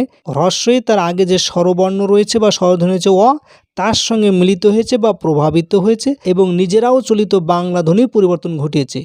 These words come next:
অর্থাৎ এই হ্রস্বই আর অ, এই দুজনে মিলে একারে পরিণত হয়েছে, তারপর সেই শব্দটাকে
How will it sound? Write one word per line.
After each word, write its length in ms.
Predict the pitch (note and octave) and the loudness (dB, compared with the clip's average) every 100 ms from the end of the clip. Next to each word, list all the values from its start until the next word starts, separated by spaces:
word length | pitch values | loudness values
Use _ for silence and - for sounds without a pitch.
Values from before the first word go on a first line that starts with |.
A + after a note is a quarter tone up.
| - _ _ _ | -14 _ _ _
অর্থাৎ 440 | E3 E3+ G#3 A#3+ A#3+ _ _ _ - | -4 -2 0 0 0 _ _ _ -2
এই 120 | E3+ | 0
হ্রস্বই 720 | D#3+ D3+ E3+ - - G#3 A#3 C#4+ D4+ _ _ - | 2 0 -2 -4 -2 0 2 0 -6 _ _ -8
আর 240 | D#3+ D#3 D#3 - _ E3 E3+ | -4 -2 -2 -6 _ -4 0
অ, 80 | G#3+ C4 D#4+ _ _ _ | 2 0 -2 _ _ _
এই 140 | E3+ E3 | -2 -2
দুজনে 460 | C#3+ E3 E3+ G#3 G#3 | 0 0 2 0 0
মিলে 340 | G#3+ A3 B3+ E4 E4 _ _ _ | 0 0 0 0 -8 _ _ _
একারে 420 | G#3 B3+ B3 A#3+ G#3+ | 0 2 2 2 2
পরিণত 380 | G#3 F#3+ F3+ | 2 0 -2
হয়েছে, 460 | F3+ D#3 E3 D3+ D3+ C#3+ - _ _ - | -2 -2 -2 -2 -2 -2 -8 _ _ -4
তারপর 380 | D#3 F3 F3 D#3+ | -2 -2 -4 -6
সেই 220 | F3 D#3 - | -4 -6 -4
শব্দটাকে 720 | E3 D#3+ D#3+ E3 D#3+ D#3+ A3 | -4 -2 -2 0 -2 0 0